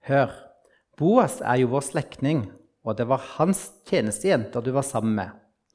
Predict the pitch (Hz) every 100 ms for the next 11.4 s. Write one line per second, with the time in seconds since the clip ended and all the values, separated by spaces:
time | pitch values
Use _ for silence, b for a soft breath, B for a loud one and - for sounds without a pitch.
0 | b b b b b 139 185 190 165 151
1 | 165 - - - 202 - - 127 156 160
2 | 113 - 170 - - 147 214 180 - -
3 | 196 220 - 101 - _ _ _ _ _
4 | _ _ _ - 151 170 - _ _ 135
5 | 127 120 208 208 160 196 - - - 120
6 | 180 269 - 113 - 123 104 107 107 104
7 | - b b b b b - 151 170 175
8 | - 165 165 127 123 117 - 202 175 110
9 | 123 - 156 226 - - _ 117 113 139
10 | 160 135 131 143 - 151 147 160 - -
11 | 110 117 - 104